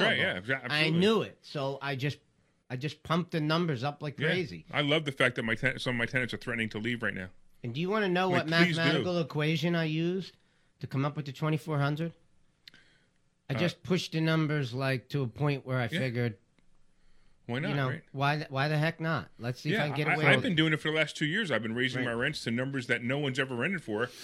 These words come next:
Speaker 1: And it's funny 'cause real estate agents are calling me up, and 'cause I'll list it also in real estate and they'll, they'll, on, on the M L S, and they'll say, you know, "They're going for fifteen hundred in this neighborhood. Why are you listing it for seventeen fifty?" And I say, "Because I'm gonna get it."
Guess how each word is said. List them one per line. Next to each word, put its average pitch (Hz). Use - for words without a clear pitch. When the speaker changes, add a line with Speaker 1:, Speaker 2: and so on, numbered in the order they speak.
Speaker 1:
And 131
it's 123
funny 196
'cause 117
real 139
estate 143
agents 127
are 123
calling 131
me 131
up, 180
and 113
'cause 131
I'll 165
list 160
it 135
also 160
in 123
real 160
estate 147
and 117
they'll, 127
they'll, 127
on, 123
on 123
the 120
M 131
L 127
S, 160
and 135
they'll 135
say, 151
you 147
know, 127
"They're 165
going 185
for 147
fifteen 170
hundred 196
in 151
this 123
neighborhood. 120
Why 139
are 151
you 165
listing 156
it 156
for 160
seventeen 160
fifty?" 175
And 113
I 113
say, 135
"Because 123
I'm 123
gonna 139
get 156
it." -